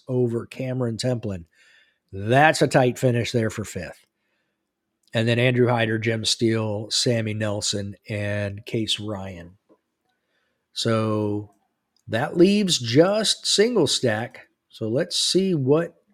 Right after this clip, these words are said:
is going on now. Let's go to stage sixteen and just sit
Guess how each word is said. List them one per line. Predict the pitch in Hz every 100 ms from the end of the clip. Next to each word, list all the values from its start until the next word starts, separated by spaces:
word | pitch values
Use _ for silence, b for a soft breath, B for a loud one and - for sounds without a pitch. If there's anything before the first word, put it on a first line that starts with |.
| _ _ _ _ -
is | 107 101
going | 104 117 139 165
on | 139 147 151
now. | 120 101 80 - _ -
Let's | 104 107
go | - 131
to | 131
stage | - 139 131 127
sixteen | - 131 - - 151 202 214 _ _ _ _ _ _ _ _ _ _ _ _ _
and | 98 95
just | 104 110 - -
sit | 113 90